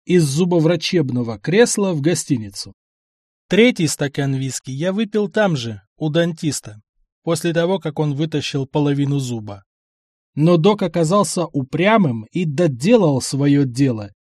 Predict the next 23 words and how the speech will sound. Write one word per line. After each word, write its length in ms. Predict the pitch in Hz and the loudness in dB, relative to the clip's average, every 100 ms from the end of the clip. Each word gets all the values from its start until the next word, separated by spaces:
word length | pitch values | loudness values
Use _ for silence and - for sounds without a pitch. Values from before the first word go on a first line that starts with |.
| - | -8
невзирая 680 | 139 160 143 151 160 175 156 | 2 2 4 6 6 4 2
на 160 | 151 | 2
мои 240 | 151 151 143 | 4 4 4
вопли 380 | 131 202 196 170 | 2 0 0 0
и 140 | 143 | 0
телодвижения. 920 | 151 147 139 135 139 131 104 98 95 _ _ _ _ _ _ - | 0 0 0 2 2 0 -4 -10 -16 _ _ _ _ _ _ 0
Прополоскав 760 | 160 160 175 175 - 175 143 | 2 4 4 2 2 0 0
дырищу 540 | 117 156 175 170 - 151 | 4 6 6 2 2 0
в 140 | 113 | 0
десне 560 | 135 147 - 233 247 202 _ - | 0 0 2 2 2 0 _ 0
тем 200 | 233 127 | 0 0
же 120 | 123 | -2
вискарем, 580 | 135 - 170 139 101 101 _ _ _ | -4 0 0 0 -4 -16 _ _ _
я 160 | 147 185 | -2 0
совсем 420 | - 214 285 254 | 0 0 4 4
было 140 | 220 | 4
собирался 720 | 196 185 175 180 170 156 151 | 2 2 2 2 2 2 0
уйти, 640 | - 131 123 110 247 240 123 _ _ _ - | 0 0 0 2 4 4 2 _ _ _ -6
но 180 | 151 - | -6 -2
Эскулап, 640 | 190 - 202 226 311 311 - - | -2 -2 0 2 2 0 -12 -8
как 220 | 127 110 | -8 -4
благородный 580 | 127 156 202 254 202 170 | 0 2 4 4 2 0
человек, 500 | - 143 151 254 | -2 -2 0 -2